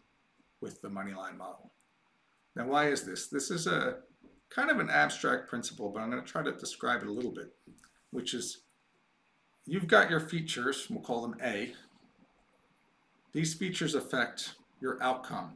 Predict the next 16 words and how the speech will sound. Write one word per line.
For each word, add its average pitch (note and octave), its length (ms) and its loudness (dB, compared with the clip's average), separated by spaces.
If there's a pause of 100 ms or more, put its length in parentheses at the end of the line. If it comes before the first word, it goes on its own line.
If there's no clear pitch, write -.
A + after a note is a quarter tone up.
win B2+ 200 0
or A#2+ 80 0
loss, G2 560 -6 (240)
which - 280 -14
we'll F#2+ 120 -8
call G2+ 240 -8
C. - 420 -6 (1300)
Now, C#3+ 340 0 (180)
when C3+ 160 -4
you're D3 80 0
trying G#3+ 340 4
to F#3+ 100 0
predict D#3 340 2
C C#3+ 520 -2
with A2+ 280 -4
A, G#2 320 -2